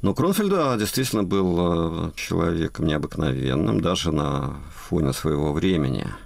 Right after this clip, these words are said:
И эти его перемещения в пространстве и между политическими режимами, э, были совершенно не-, невероятными. Или, я бы сказал, даже не сами перемещения и крайности, в которые он входил. Каждый раз он как бы с-,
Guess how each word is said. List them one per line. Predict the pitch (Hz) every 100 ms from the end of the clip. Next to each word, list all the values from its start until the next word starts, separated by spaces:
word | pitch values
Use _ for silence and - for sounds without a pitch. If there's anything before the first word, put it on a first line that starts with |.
| - - -
И | -
эти | 80 - 87
его | 73
перемещения | 71 - 76 - 98 87
в |
пространстве | - 67 - 98 127 - - 98 92
и | - 76 76 76 80
между | 78 71 - 76 69 - -
политическими | - 101 110 95 - 101
режимами, | 101 110 175 110 80 69 - - - - - - -
э, | 87 85
были | 82 92 104
совершенно | 104 101 95 - 95
не-, | 92 90 87
невероятными. | 87 82 80 82 76 - - - - - - - -
Или, | - 92 95
я | 95 104
бы | 98
сказал, | - 117 113 110
даже | 104 90 95
не | 98 95 - -
сами | - 160
перемещения | 135 117 117 - 107 98
и | - 104 101 -
крайности, | - 131 123 101 87 - 73
в | -
которые | - - 60
он | -
входил. | - 82 85 50 - - - -
Каждый | 71 - -
раз | 107 -
он | 90
как | - 82
бы | 73
с-, | - -